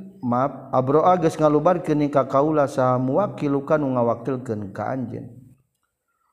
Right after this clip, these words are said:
O wa wafa itu jeung geus may-, atawa geus mayar kaulahu ka itu si muwakil. Fa akhir,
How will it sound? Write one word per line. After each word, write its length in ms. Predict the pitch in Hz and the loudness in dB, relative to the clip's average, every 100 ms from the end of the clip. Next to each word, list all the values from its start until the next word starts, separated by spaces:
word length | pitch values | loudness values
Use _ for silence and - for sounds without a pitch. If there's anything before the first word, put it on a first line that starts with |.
| _ _ - 120 | _ _ -4 2
O 340 | 135 139 135 | 4 6 4
wa 80 | 135 | 6
wafa 560 | 151 165 - 143 135 | 4 2 2 2 4
itu 320 | 131 175 208 160 | 2 -2 -2 0
jeung 240 | 147 135 | 0 0
geus 160 | 131 135 | -2 0
may-, 240 | 131 135 | 2 2
atawa 480 | 135 131 135 147 160 | 0 0 2 2 2
geus 160 | 135 | -2
mayar 380 | 135 139 139 127 | 0 2 2 0
kaulahu 1000 | 131 127 123 147 170 135 139 143 - - - - _ - | 0 0 2 0 -2 -2 -4 -4 -8 -20 -20 -20 _ -2
ka 160 | 123 | 0
itu 160 | 123 127 | 0 -4
si 160 | 127 123 | -4 -2
muwakil. 640 | 120 139 135 - 117 123 - - - _ _ _ _ _ _ - | 0 0 -4 -8 -10 -10 -16 -20 -20 _ _ _ _ _ _ 0
Fa 240 | 151 214 | 4 4
akhir, 400 | 220 165 151 | 2 0 0